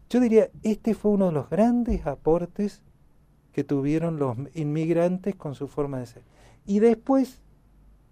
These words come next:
trajeron muchas cosas. Por ejemplo, en mi familia yo sé, pero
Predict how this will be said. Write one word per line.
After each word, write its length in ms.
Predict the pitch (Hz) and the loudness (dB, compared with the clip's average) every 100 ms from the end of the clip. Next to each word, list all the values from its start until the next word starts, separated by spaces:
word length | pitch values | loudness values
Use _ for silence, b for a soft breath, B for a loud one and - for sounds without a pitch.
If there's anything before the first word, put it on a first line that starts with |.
| _ _ | _ _
trajeron 520 | - 180 170 247 233 220 | 0 0 2 0 2 2
muchas 340 | 240 - 185 | 0 0 -4
cosas. 680 | - 214 143 - 117 110 - _ _ _ _ _ _ - | 2 4 4 0 -14 -14 -18 _ _ _ _ _ _ -4
Por 100 | 165 | 0
ejemplo, 280 | 185 196 160 | 2 0 0
en 60 | 165 | 0
mi 80 | 165 | 2
familia 440 | 185 226 285 269 | 2 4 2 2
yo 160 | 190 170 | 0 -2
sé, 240 | - 151 | -2 -4
pero 300 | 156 143 139 | -2 -4 -4